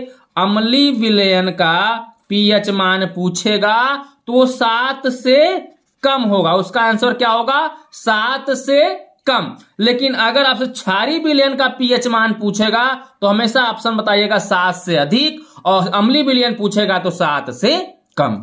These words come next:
क्लियर हो गया? तो चलो दोस्तों, अब हम देख लेते हैं नेक्स्ट क्वेश्चन को। अब देखिए दोस्तों, क्वेश्चन नंबर नाइन, और ये क्वेश्चन बहुत बार आपके बोर्ड एग्जाम में पूछा जा चुका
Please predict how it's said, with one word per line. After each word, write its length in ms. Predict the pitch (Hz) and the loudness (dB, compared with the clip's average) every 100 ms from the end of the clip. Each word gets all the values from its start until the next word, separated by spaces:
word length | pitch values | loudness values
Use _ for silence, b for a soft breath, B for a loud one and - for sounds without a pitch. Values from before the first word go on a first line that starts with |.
| - | -2
क्लियर 200 | 220 277 | 2 4
हो 80 | 277 | 4
गया? 180 | 277 294 | 2 0
तो 220 | - 180 | -4 -6
चलो 200 | 190 214 | -2 0
दोस्तों, 300 | 208 202 - | 0 0 0
अब 140 | 185 | 2
हम 140 | 180 180 | 2 0
देख 120 | 180 | 0
लेते 160 | 185 214 | 0 -2
हैं 200 | 302 B B 165 | -2 B B 2
नेक्स्ट 440 | 185 202 180 - | 4 4 2 -2
क्वेश्चन 380 | 170 135 127 117 | 0 0 0 -6
को। 140 | 113 98 - _ _ _ _ _ _ _ _ _ _ _ _ _ _ - - b b b b b _ _ - | -8 -12 -18 _ _ _ _ _ _ _ _ _ _ _ _ _ _ -20 -20 b b b b b _ _ -4
अब 160 | 214 247 | -2 0
देखिए 160 | 294 | 2
दोस्तों, 260 | 302 311 330 | 2 0 -2
क्वेश्चन 640 | - 220 240 240 - 285 | -2 0 2 0 0 0
नंबर 300 | 269 254 240 | 2 0 0
नाइन, 380 | 202 156 202 240 202 | 0 0 -2 -2 0
और 140 | 247 | 2
ये 120 | 285 | 0
क्वेश्चन 400 | 277 254 254 294 | 2 2 2 2
बहुत 340 | 196 180 254 214 | 2 2 2 2
बार 260 | 180 214 220 | 0 0 0
आपके 280 | 202 202 196 | -2 -2 0
बोर्ड 240 | 185 196 | 2 2
एग्जाम 320 | 160 156 165 | 0 0 0
में 160 | 208 - | -2 -2
पूछा 360 | 151 147 185 165 | -2 0 0 0
जा 180 | 143 | 0
चुका 360 | 131 110 156 | -2 -4 -2